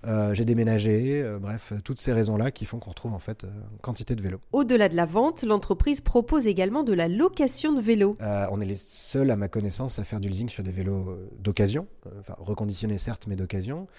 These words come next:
Speaker 1: Ce qui nous permet de proposer des vélos avec des mensualités, en fait, en disant, voilà, ils coûtent tant par an, ça comprend l'assurance, la garantie, euh, tout est compris dedans. Euh, on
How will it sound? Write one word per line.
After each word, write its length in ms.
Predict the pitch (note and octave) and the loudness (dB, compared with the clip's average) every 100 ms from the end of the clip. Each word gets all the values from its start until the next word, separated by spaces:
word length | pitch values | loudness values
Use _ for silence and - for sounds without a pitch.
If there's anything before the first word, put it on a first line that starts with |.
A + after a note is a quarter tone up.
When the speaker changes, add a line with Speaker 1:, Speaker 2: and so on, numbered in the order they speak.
| - - - - - | -20 -20 -20 -20 -18
Speaker 1:
Ce 100 | - | -4
qui 120 | C#3 | 2
nous 100 | C#3 | 4
permet 400 | B2+ B2 B2+ F3+ | 6 4 4 4
de 140 | D3 | 4
proposer 360 | B2+ A#2+ A#2 A2 | 2 -2 -2 -2
des 60 | B2 | 0
vélos 160 | A2+ | 2
avec 100 | D#3+ | 2
des 80 | A#2 | 2
mensualités, 520 | A#2 A#2 C3+ B2 C3 | 0 0 -2 0 -2
en 60 | C#3 | -4
fait, 340 | A#2+ - - | -10 -14 -16
en 100 | - | -10
disant, 300 | A2+ G#2+ A#2 | -6 -2 -2
voilà, 160 | D3 B2 | -2 -2
ils 80 | D3 | -2
coûtent 220 | - B2 | -4 -4
tant 140 | C3 | -4
par 200 | B2 A2+ | -2 0
an, 160 | A#2 D#3 | 0 0
ça 140 | C#3+ | -2
comprend 440 | - A#2+ - B2+ C#3+ | -2 -4 -4 -4 -2
l'assurance, 680 | B2 - A#2+ A2+ C#3+ C#3 B2+ | -2 -2 -4 -4 -6 -8 -8
la 160 | A#2 | -6
garantie, 720 | A2+ A2 A2+ - A2+ B2 D3+ C#3+ | -4 -4 -6 -6 -10 -8 -6 -4
euh, 520 | A2+ G#2+ G#2 G2+ G#2+ G#2+ | -4 -6 -8 -10 -12 -10
tout 280 | C#3+ D3 C#3+ | -6 -4 -4
est 60 | |
compris 300 | - A#2 - | -4 -6 -8
dedans. 320 | G2 B2 F#3+ - - - - - - | -6 -6 -8 -12 -20 -20 -20 -20 -10
Euh, 640 | A#2 G#2+ G#2 G2+ G2 G2 | -4 0 0 0 -2 -2
on 340 | G2+ G#2+ G#2+ | -2 -2 0